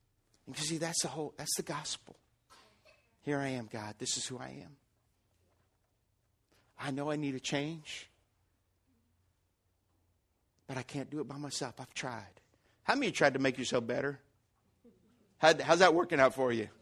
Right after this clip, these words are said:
But when you have the one that designed you and knows you and loves you,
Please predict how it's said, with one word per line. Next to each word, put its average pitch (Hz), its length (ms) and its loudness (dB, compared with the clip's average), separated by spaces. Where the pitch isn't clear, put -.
But 143 100 2
when 147 140 2
you 156 120 4
have 156 140 6
the 143 80 -2
one 147 260 4
that 135 140 2
designed 131 540 0
you 117 120 -4
and 110 120 -6
knows 123 300 0
you 113 140 -4
and 107 140 -6
loves 113 340 -4
you, 110 180 -12